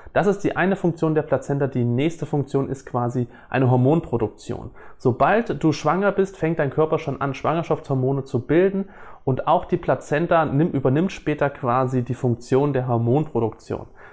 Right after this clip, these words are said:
Da gibt es diese klassischen Schwangerschaftshormone, wie zum Beispiel dieses Beta-H C G, von dem du vielleicht schon mal gehört hast,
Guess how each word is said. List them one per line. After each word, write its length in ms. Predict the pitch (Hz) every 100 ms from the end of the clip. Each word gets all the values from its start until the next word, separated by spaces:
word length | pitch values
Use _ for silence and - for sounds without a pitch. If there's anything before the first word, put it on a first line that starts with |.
| -
Da 100 | 127
gibt 180 | 165 165
es 140 | 151
diese 240 | 143 131
klassischen 600 | 120 - 147 170 165 151 135
Schwangerschaftshormone, 1120 | - 156 160 143 - 139 127 127 139 135 127
wie 40 |
zum 140 | 117 123
Beispiel 320 | 117 117 120
dieses 180 | 113 -
Beta-H 440 | 139 147 131 120
C 160 | - 113
G, 180 | 147
von 160 | 160 147
dem 160 | 131 131
du 60 |
vielleicht 300 | 131 123 123
schon 100 | -
mal 100 | 113
gehört 300 | 110 113 107
hast, 200 | 107 -